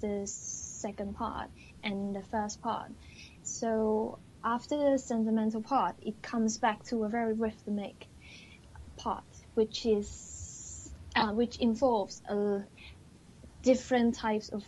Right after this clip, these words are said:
erhu skills, uh, mimicking the sound of horse. Uh, for example, there,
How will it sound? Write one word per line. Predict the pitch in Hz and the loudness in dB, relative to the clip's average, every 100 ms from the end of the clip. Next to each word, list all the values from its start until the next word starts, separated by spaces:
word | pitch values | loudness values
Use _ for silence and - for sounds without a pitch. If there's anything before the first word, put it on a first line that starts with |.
| 240 - | -8 -2
erhu | 233 226 226 | 0 2 0
skills, | 220 240 214 - 233 - - - - - - | 0 -2 -2 -4 -10 -14 -18 -16 -16 -14 -4
uh, | 214 190 | -2 -2
mimicking | 196 220 233 220 - 214 196 202 | 2 6 6 6 2 0 0 -2
the | 196 | -4
sound | - 208 202 190 | -4 -2 -2 -6
of | - | -8
horse. | - 202 - - - - - - - | -6 -6 -6 -12 -14 -18 -18 -18 -6
Uh, | 220 214 214 | -2 -2 -2
for | 220 262 | 0 0
example, | 247 294 294 277 196 196 214 220 - - - | 0 -2 -2 0 2 4 4 0 -10 -20 -2
there, | 220 220 220 220 | 2 4 4 2